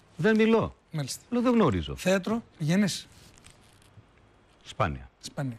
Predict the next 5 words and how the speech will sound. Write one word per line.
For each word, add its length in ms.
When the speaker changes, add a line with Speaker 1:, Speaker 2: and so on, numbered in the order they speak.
Speaker 1:
Γιατί; 460
Διότι 320
όταν 180
μεγάλωνα 640
και 200